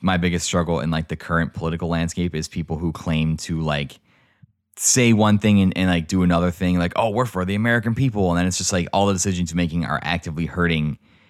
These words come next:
the people you say that you're for. It, it just drives me absolutely nuts. So hypocrisy. Um, this is especially prevalent because I'm about to go on a side tangent here.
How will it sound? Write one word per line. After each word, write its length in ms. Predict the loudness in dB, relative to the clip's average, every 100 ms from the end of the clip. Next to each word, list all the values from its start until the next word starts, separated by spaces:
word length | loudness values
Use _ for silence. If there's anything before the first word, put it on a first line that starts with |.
| _ _
the 80 | 2
people 260 | 2 4
you 140 | 2 0
say 260 | 0 0
that 140 | 2 0
you're 160 | -2
for. 360 | -6 -6 -4 -4
It, 160 | -4 -4
it 80 | -4
just 200 | -6 -2
drives 240 | 0 0
me 120 | 0
absolutely 480 | -4 -4 -6 -4 -2
nuts. 260 | -2 -4 -6
So 300 | -4 -6 -8 -16 -20 -20 -8
hypocrisy. 720 | -4 0 -2 -2 -4 -4 -2
Um, 280 | 0 0 0
this 240 | 0 0 2
is 80 | 0
especially 600 | 2 0 2 0 0 -2
prevalent 400 | -2 -2 -2 -2
because 320 | -4 -6 -4
I'm 80 | -4
about 160 | -4
to 60 | -4
go 60 |
on 60 | -6
a 40 |
side 200 | -6 -8
tangent 260 | -8 -10 -8
here. 220 | -6 -8